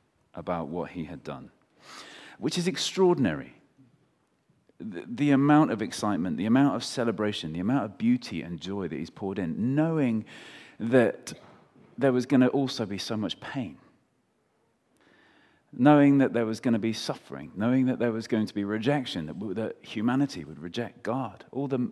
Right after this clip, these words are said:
all the mess, all the brokenness, all the pain that was gonna come, and yet the Lord still went for it. And I guess it's like having kids, or it's like having a close friend.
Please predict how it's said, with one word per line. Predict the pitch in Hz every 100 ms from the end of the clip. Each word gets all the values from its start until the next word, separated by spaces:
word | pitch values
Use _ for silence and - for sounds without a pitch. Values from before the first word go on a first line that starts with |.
| -
all | 131
the | 123
mess, | 117 135 139 -
all | - 113
the |
brokenness, | 87 117 123 101 87 -
all | -
the | 107
pain | 95 - - 147 131
that | 98
was | 92
gonna | - 82
come, | - 82 76 - - -
and | 107 107 104
yet | 123 107 - - - - _ _ _ _ _ _ _ _ _ _ _ _ -
the | 76
Lord | 98 101 73 69 - _ _ _ _
still | - - 85 80 78 82 - _ _
went | - 123 -
for | - - 113
it. | - _ _ _ _ - - -
And | 117
I |
guess | 117 143 -
it's | 127 -
like | 135 131
having | 123 113 92
kids, | - 151 170 147 - - _ _ _ _ - - - -
or | -
it's | 110 123
like | 139
having | 139 135 135
a | 92
close | - 131 117
friend. | - 127 131 170 180